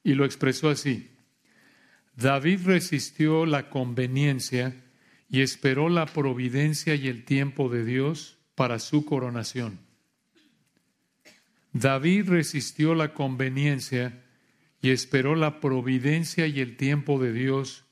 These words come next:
para su coronación. En otras palabras, buscó hacer las cosas al tiempo y a la manera divinas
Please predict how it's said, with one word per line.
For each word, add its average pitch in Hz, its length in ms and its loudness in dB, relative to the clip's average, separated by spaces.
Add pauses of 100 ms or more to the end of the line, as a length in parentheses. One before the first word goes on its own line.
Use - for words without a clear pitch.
(100)
para 120 300 -2
su 165 340 -2
coronación. 117 800 -4 (1160)
En 127 80 -2
otras 143 260 0
palabras, 147 640 0 (380)
buscó 135 340 0
hacer 151 240 0
las 139 240 -2
cosas 147 600 -2 (380)
al 123 240 -4
tiempo 160 720 0
y 135 80 -2
a 131 80 -2
la 127 120 -4
manera 135 920 -4
divinas 123 800 -4